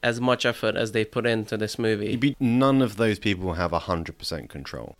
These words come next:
Speaker 1: This movie should have had the least amount of control because it was, uh, clearly not high budget. If it was, like, budget to how it should look,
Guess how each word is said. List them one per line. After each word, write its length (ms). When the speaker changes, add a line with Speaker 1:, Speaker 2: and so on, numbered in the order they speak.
Speaker 1:
This 300
movie 220
should 180
have 140
had 180
the 80
least 400
amount 260
of 100
control 520
because 340
it 160
was, 460
uh, 220
clearly 400
not 200
high 200
budget. 540
If 200
it 120
was, 180
like, 320
budget 460
to 460
how 280
it 160
should 180
look, 340